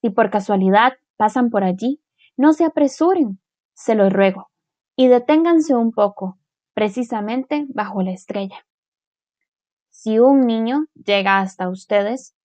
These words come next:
si este niño ríe y tiene cabellos de oro y nunca responde a sus preguntas, adivinarán enseguida quién es. Sean amables con él y comuníquenme rápidamente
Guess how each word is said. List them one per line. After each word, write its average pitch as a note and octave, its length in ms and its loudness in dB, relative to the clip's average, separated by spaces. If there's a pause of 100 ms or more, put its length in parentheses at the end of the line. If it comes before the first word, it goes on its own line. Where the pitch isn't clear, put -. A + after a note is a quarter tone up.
(340)
si C#4 260 -2
este D#4+ 280 0
niño D#4 280 4
ríe B3+ 320 0
y A#3+ 80 -2
tiene A#3+ 280 -6
cabellos A3+ 480 -4
de G#3 100 -4
oro G#3+ 440 -4 (120)
y A#3+ 120 -4
nunca C4+ 360 0
responde G#3+ 460 -8
a G#3 60 -6
sus G3+ 200 -14
preguntas, G3+ 720 -8 (640)
adivinarán G#3 760 0
enseguida B3+ 680 -2 (180)
quién G#3+ 260 -4
es. - 440 -8 (840)
Sean E4+ 440 2
amables G3 480 0
con A#3+ 220 -2
él D#4 260 -2 (500)
y A#3+ 140 -8
comuníquenme D4+ 840 2
rápidamente B3 1080 -2